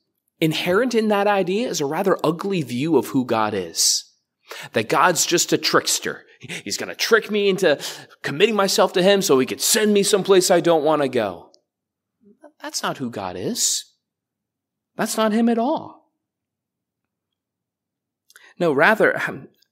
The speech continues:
the, the funny thing is, when you do actually talk to those missionaries who do go out there, who are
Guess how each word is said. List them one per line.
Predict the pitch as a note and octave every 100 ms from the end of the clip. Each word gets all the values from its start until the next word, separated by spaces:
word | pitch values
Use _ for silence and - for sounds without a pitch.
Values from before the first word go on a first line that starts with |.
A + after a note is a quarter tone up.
| - - _ _ _ _ _ _ _ _ _ _ -
the, | D3+ B2
the | C#3+ C#3+
funny | - G3 A3+
thing | G#3 G3+
is, | F#3 C3+
when | D#3+
you | D#3+
do | A#2+ D#3+ F3
actually | F#3+ - C3+
talk | - D#3+ E3
to | -
those | C3 C#3 C3+
missionaries | C3+ C#3+ E3+ E3 D#3+ D3+
who | B2
do | A2+ D3
go | D3+ C3 A2+
out | G2+ G2+
there, | F#2 G#2+
who | C#3 D#3+
are | E3+